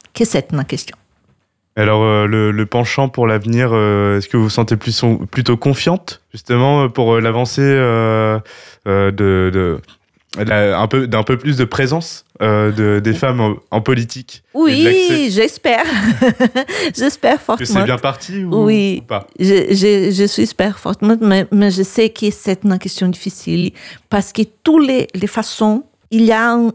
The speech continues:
Speaker 1: impédiment pour les femmes pour, pour se maintenir. Et différentes, par, par exemple, les hommes, quand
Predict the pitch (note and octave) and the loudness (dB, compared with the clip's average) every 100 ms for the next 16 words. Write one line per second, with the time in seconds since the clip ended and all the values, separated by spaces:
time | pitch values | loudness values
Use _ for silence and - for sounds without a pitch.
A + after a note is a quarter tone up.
0 | - A3+ A#3 G#3 G#3 G#3 G#3 A3 - G3 | 2 4 4 4 4 4 2 0 -2 2
1 | F#3+ F#3 - F#3+ F#3+ F#3 F#3 F#3+ F#3 F3+ | 2 2 2 4 4 2 0 0 2 0
2 | - - - F3+ - F#3 F3+ F3 E3+ E3+ | -4 -10 -6 -6 0 2 4 2 2 4
3 | E3 D#3+ - - - - F#3 F3 E3 - | 2 -2 -8 -20 -10 0 2 4 4 0
4 | - - B3+ B3+ A#3+ - G#3+ F#3+ - G3+ | -6 -2 2 2 2 0 -2 -2 -4 0
5 | G3 F3+ D3+ F#3 - _ _ - G3 F#3+ | 0 0 -2 -4 -10 _ _ 0 2 2
6 | A3+ D#4 - - G#3+ G#3 | 0 -2 -16 -4 2 4